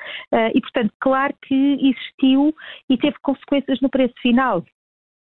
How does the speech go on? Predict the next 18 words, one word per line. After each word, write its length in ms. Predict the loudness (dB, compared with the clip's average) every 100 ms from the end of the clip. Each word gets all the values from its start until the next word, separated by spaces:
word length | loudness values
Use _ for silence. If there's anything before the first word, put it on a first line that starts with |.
| _ -6
para 140 | -4 0
todos 260 | 0 -2 0
nós 240 | 0 0
e 60 | -4
todos 260 | -2 -4 0
sentimos 380 | -2 2 2 4
isso. 340 | 2 -2 -10 -20 -18 -16 -16 -18 _ -2
Claro 260 | 0 0 -2
que 120 | 0
agora, 360 | 0 0 0
provavelmente, 840 | -2 -4 -2 -2 0 2 4 2 2
o 40 |
aumento 320 | 2 2 0
de 80 | 0
salários 420 | -2 0 0 0
já 120 | 0 -2
estará 300 | -2 -2 -2
estabilizado, 640 | -2 0 2 2 0 -2